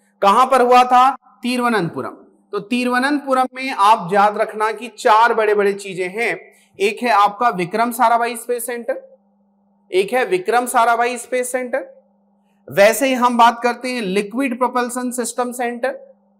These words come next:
लिक्विड प्रोपल्शन यानी कि द्रव प्रणोदन प्रणाली केंद्र कहा जाता है। सॉलिड, लिक्विड, गैस, क्रायोजेनिक, इस प्रकार के प्रोपेलेंट होते हैं, प्रोपेलेंट यानी कि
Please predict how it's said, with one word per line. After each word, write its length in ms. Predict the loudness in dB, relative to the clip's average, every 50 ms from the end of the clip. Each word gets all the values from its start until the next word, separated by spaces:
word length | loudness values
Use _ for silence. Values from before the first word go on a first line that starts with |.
| _ _ _ _ _ _ _ _ _ _ _ -4
लिक्विड 460 | 0 0 0 0 -2 -8 -8 -6 -2
प्रोपल्शन 480 | -2 -2 0 0 0 0 0 -2 -2 -2
यानी 180 | -2 -4 -4
कि 140 | -6 -6 -6
द्रव 420 | -6 -2 0 2 4 4 2 2 0 -4 -6 -4
प्रणोदन 520 | -2 -2 0 0 -2 0 0 -2 -2 -4 -8 -16 -18 -20 -20 _ _ _ _ _ _ -2
प्रणाली 380 | -2 2 2 2 2 2 -2 -6
केंद्र 360 | -6 -4 -4 -2 -2 -2 -2
कहा 220 | -2 -2 -4 -4
जाता 340 | -2 -2 -4 -2 -2 -2 -2
है। 320 | -2 -4 -6 -8 -14 -18 _ _ _ _ _ _ -8
सॉलिड, 560 | 0 2 2 4 4 4 2 2 2 0 0
लिक्विड, 680 | -2 0 0 -2 -4 -4 -8 -6 -4 -6 -6 -8 -6
गैस, 440 | -4 -2 -2 -2 -2 -2 -4 -6 -6
क्रायोजेनिक, 640 | -6 -4 -2 0 0 0 0 -2 -4 -4 -4 -4 -6
इस 100 | -6 -8
प्रकार 300 | -8 -8 -6 -4 -6 -6
के 120 | -6 -8
प्रोपेलेंट 540 | -8 -4 -2 -4 -4 -2 -4 -6 -6 -6 -6
होते 240 | -8 -8 -8 -10 -12
हैं, 80 | -10 -6
प्रोपेलेंट 360 | -4 -4 -4 -4 -6 -6 -6
यानी 200 | -6 -8 -10 -12
कि 80 | -12